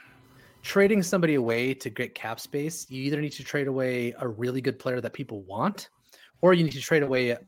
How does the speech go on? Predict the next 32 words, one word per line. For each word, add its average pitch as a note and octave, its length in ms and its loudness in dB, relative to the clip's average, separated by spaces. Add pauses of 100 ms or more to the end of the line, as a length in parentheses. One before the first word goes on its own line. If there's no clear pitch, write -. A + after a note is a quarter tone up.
(200)
a - 80 -6
not D#3+ 260 0
so D#3 120 2
great A#2 240 -2
player A2 460 -4 (400)
who C3+ 460 2
is C3 280 -2
overpaid, C3+ 800 2 (320)
and A#2+ 420 4
someone's D#3+ 340 2
not D3 140 2
gonna C3+ 160 -2
take - 300 -2
that A#2+ 180 0
on G#2 320 -4 (160)
just - 200 -6
for C3 100 -8
no A#2+ 100 -4
reason, G#2 400 -6
right? A2 260 -6
So G#2+ 300 -6 (540)
it, D3 180 6
it's, E3+ 300 0 (100)
it's, F3+ 240 2 (220)
trading B3 540 6
to - 120 -2
me E3 520 4
is C#3 260 2
very C3+ 240 2
rare. G#2+ 260 -4
Now, C3 300 2 (380)
sadly, D#3 720 6